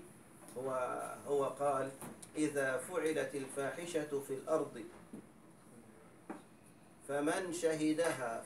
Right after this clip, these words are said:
فأنكرها أو أبغضها كمن لم يشهدها، ومن لم يشهدها فرضيها كان كمن شهدها." شفتم كيف؟ يعني سمع إنسان بمنكر في مكان، قال: "أوه، والله ضاع، راحت علينا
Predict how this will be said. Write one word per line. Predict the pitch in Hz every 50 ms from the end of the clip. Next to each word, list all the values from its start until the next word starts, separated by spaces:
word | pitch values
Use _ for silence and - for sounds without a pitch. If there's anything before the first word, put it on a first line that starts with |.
| -
فأنكرها | 147 147 147 160 156 151 147 139 - - 170 170 165 156 147 - - 135 - - - - -
أو | 170 170 170 165
أبغضها | 160 151 143 139 160 170 165 151 147 143 160 - - 156
كمن | - 156 151 156 170 190
لم | 190 185 185 180 175 165
يشهدها، | 160 156 147 - - 147 151 143 - 120 123 - - - - - - - - - - - - - - - - - - - - - - - - - -
ومن | 135 135 143 156 160 214 226 226 220
لم | 226 214 208
يشهدها | 214 214 202 196 - - 190 196 202 175 156 156 165 156 156 151 139 - -
فرضيها | - 165 165 175 202 208 196 190 190 202 202 185 170 196 202 214 214 208 208 - - - - - -
كان | 185 196 202 196 190 175 165 165 165
كمن | - 165 170 190 208 202
شهدها." | - - 170 156 156 147 - - - - - - - - - - - - - - - - - - - - - - - - - - - - - - - - - - - - - - - 151
شفتم | 156 156 160 147 -
كيف؟ | 156 156 156 160 165 - - - - - - - - - - - -
يعني | 180 185 185 196 202 208 196
سمع | 202 - 233 226 220 202
إنسان | 208 202 - - 226 226 214
بمنكر | 202 214 220 226 - 208 185
في | 185 190
مكان، | 190 190 170 165 170 170 175 180
قال: | 180 185
"أوه، | 185 180 180 185 185 180 180 175
والله | 170 175 175
ضاع، | 175 175 - -
راحت | 175 175 170 160 - -
علينا | - 147 143 127 - -